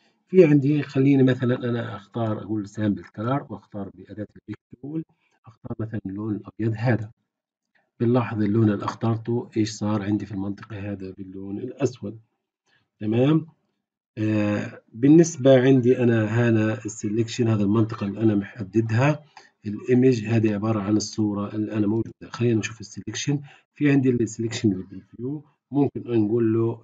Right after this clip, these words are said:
أنا بدي نان، ممكن أقول له جري scale، ممكن أحكي له أي تصميم أو أي شكل أنا محتاجه، black ميت،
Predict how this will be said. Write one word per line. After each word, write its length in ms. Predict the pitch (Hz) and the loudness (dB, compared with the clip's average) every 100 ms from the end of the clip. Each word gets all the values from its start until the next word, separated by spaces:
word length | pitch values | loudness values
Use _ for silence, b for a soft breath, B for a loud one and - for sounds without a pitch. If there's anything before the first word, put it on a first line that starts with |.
| - | -2
أنا 140 | 113 | 0
بدي 240 | 101 98 95 | 0 -4 -4
نان، 220 | 107 131 | 2 4
ممكن 440 | 139 127 - - | 2 -2 -10 -12
أقول 260 | 101 104 104 | -12 -8 -6
له 80 | 98 | -8
جري 180 | 101 98 | -10 -14
scale، 500 | - 120 135 143 135 B B - | -4 2 4 2 -2 B B -6
ممكن 320 | 127 120 113 | -6 -2 -4
أحكي 340 | 101 - 113 | -4 -8 -4
له 100 | 107 - 120 | -2 -2 0
أي 400 | 123 110 110 110 - - _ _ _ _ _ - | 4 4 2 -4 -10 -14 _ _ _ _ _ -8
تصميم 440 | 101 113 110 107 | -4 2 4 4
أو 220 | 107 98 | -2 2
أي 180 | 113 104 | 2 2
شكل 360 | - 107 104 104 | -2 -2 -2 0
أنا 380 | 110 107 110 | 0 0 -2
محتاجه، 580 | 110 104 98 - 104 98 | -6 -6 -6 -4 -2 -2
black 420 | 98 98 101 - | -4 -4 -6 -6
ميت، 400 | 107 123 135 135 | 2 4 4 0